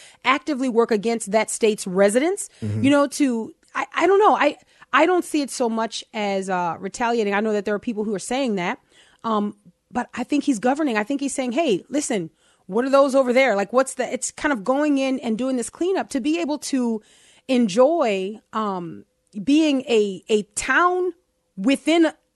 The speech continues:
Speaker 1: a state, like, being your own town. You know what I'm
Speaker 2: Mm-hmm.
Speaker 1: saying? Like, governing yourself and then saying there, there are no repercussions for what we do or what we say. I don't know. I think that maybe was too long enjoyed. And I think
Speaker 2: Yeah.
Speaker 1: that Disney felt,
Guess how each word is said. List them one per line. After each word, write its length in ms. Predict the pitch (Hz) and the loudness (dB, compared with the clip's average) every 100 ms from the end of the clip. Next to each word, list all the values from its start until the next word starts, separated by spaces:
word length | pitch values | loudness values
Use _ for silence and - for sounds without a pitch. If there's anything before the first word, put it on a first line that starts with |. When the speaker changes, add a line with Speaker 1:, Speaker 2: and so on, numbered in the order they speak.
| - | -6
Speaker 1:
a 120 | 226 | -6
state, 420 | - - 330 277 | -4 -2 -2 2
like, 240 | 277 196 | 0 0
being 280 | 214 311 311 | 2 4 6
your 140 | 269 254 | 4 4
own 280 | 262 311 311 | 4 4 4
town. 540 | - - 359 190 214 - | 2 0 2 2 -4 2
You 120 | 285 | 4
know 60 | 359 | 6
what 80 | |
I'm 80 | 349 | 4
Speaker 2:
Mm-hmm. 80 | - | 2
Speaker 1:
saying? 160 | 330 311 | 2 4
Like, 220 | 262 190 208 | 4 2 -2
governing 500 | 190 302 370 359 311 | 2 4 6 6 6
yourself 540 | 285 - - 302 196 - - - - | 4 2 2 4 4 0 -10 -20 0
and 120 | 277 | 4
then 120 | 294 | 4
saying 220 | 294 302 285 | 4 2 4
there, 160 | 269 | 4
there 180 | 233 254 | 4 2
are 40 | |
no 380 | 240 254 294 320 | 4 6 6 4
repercussions 640 | 254 302 294 269 277 277 269 | 2 0 0 -2 -2 -2 0
for 120 | 240 | 2
what 180 | 233 214 | 4 2
we 120 | 233 | 0
do 200 | 196 302 | 2 2
or 60 | |
what 180 | 269 240 | 2 0
we 80 | 214 | 0
say. 400 | - 277 254 240 _ - - - | -4 0 2 0 _ -20 -20 0
I 60 | 294 | 4
don't 100 | 339 | 4
know. 120 | 320 | 4
I 140 | 254 | 2
think 200 | 269 311 | 0 0
that 120 | 294 | 2
maybe 260 | 277 277 277 | 2 2 0
was 200 | 247 254 | -4 -6
too 200 | - 320 | -2 0
long 280 | 285 269 285 | 2 2 2
enjoyed. 560 | 254 214 240 330 165 - | 0 2 0 0 -2 -2
And 160 | 240 | 0
I 80 | - | 2
think 220 | - 277 | 2 0
Speaker 2:
Yeah. 80 | 233 | -2
Speaker 1:
that 80 | 196 | -2
Disney 300 | 262 269 262 | -2 0 -2
felt, 400 | - 247 240 | 0 0 -2